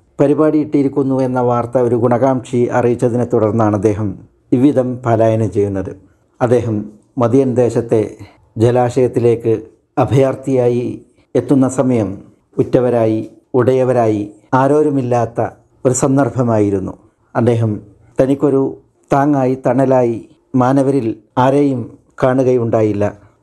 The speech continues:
തന്നെ സ്വീകരിക്കുന്ന, സഹായിക്കുന്ന ഒരാളെയും അറിഞ്ഞതുമില്ല. പലായന ഭൂമിയിൽ ഒരു ജലാശയത്തിനടുത്ത് ആരോരും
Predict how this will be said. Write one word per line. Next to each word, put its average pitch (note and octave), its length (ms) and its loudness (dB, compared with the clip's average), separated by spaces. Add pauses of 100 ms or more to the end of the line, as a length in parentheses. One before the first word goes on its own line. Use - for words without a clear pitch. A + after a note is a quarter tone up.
തന്നെ C3+ 360 0 (400)
സ്വീകരിക്കുന്ന, C3 880 0 (380)
സഹായിക്കുന്ന C#3+ 920 0 (260)
ഒരാളെയും C3+ 680 0 (340)
അറിഞ്ഞതുമില്ല. C3 760 0 (320)
പലായന C3+ 360 2
ഭൂമിയിൽ B2 540 -2 (520)
ഒരു C3+ 120 2
ജലാശയത്തിനടുത്ത് C3+ 960 0 (520)
ആരോരും C#3+ 600 0